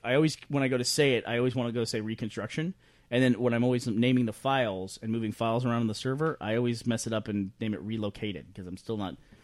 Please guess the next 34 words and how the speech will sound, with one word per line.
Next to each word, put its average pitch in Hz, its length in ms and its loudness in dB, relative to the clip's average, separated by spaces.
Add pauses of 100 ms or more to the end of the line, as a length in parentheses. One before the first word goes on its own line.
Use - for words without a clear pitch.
(180)
in 110 100 -4
the 104 80 0
mood 110 160 0
of 104 80 -4
calling 107 200 -2
it 82 60 -6
Recreation 104 540 -4
yet. 82 200 -4 (520)
But, 131 200 6
um, 117 420 2 (160)
but 151 140 6
there's 180 140 10
a 175 40 6
lot 190 100 10
of 180 80 2
questions. 170 300 4
I 139 100 6
asked 139 120 0
for 123 80 -6
questions 151 580 -2
in 120 220 2
my, 107 320 0
uh, 98 260 -6
journals, 160 460 -2
and 123 120 0
I'm 127 80 6
gonna 135 100 4
be 123 80 0
posting, 113 340 -2
like, 95 100 -6
a 95 60 -8
separate 123 480 -2 (100)
audio 104 340 -2
commentary, 98 720 -4